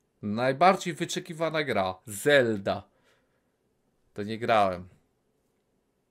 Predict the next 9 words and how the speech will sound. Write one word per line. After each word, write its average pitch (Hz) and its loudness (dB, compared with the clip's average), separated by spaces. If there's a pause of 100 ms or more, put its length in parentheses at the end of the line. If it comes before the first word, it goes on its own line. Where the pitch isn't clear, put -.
(680)
Resident 147 0
Evil 175 -4
cztery? 254 -4 (140)
Który 277 0
raz 262 8
wychodzi 190 0
Resident 214 -2
Evil 233 0
cztery? 175 10